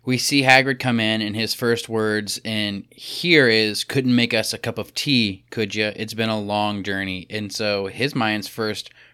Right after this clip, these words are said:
right there on tea. In the movie, he says, "Sorry about that," after breaking down the door. And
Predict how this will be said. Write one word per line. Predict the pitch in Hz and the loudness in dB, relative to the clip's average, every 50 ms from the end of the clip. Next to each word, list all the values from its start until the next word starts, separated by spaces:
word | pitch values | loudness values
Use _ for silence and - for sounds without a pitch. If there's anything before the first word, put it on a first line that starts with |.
| _ | _
right | - 110 110 110 107 | 0 0 2 2 2
there | - 107 104 101 | 0 0 0 2
on | 101 95 95 92 | 0 0 -2 -4
tea. | 90 - - - - 156 117 95 90 - - _ _ - - - _ _ | -4 -4 -4 -2 -2 -2 -2 -2 -6 -10 -16 _ _ -20 -20 -20 _ _
In | - 131 127 120 | 0 2 2 4
the | 113 | 4
movie, | 110 120 139 156 135 117 123 113 110 110 - - _ _ _ _ | 4 6 6 4 4 2 2 2 0 0 -4 -8 _ _ _ _
he | - 113 120 | -10 -8 -6
says, | 113 - 123 113 107 104 101 | -4 -2 -2 -2 0 -2 -2
"Sorry | - - 135 131 135 139 127 117 113 | 0 4 6 8 8 8 8 6 4
about | 107 104 104 101 95 - | 4 2 2 0 0 -2
that," | - 98 101 110 - | -2 -4 -4 -4 -2
after | - 101 101 98 - 113 104 101 92 | 0 0 0 0 -2 -4 -6 -6 -6
breaking | 98 104 104 120 117 110 110 110 107 104 | -10 -6 0 2 2 2 0 -2 -4 -2
down | 104 104 104 | -2 -4 -4
the | 98 95 | -6 -4
door. | 90 117 117 110 104 98 101 107 - _ _ _ _ _ _ - | -2 0 2 2 2 0 -2 -4 -8 _ _ _ _ _ _ -2
And | 120 120 120 117 120 117 113 107 107 107 - | 0 2 2 4 2 2 0 -2 -2 -4 -8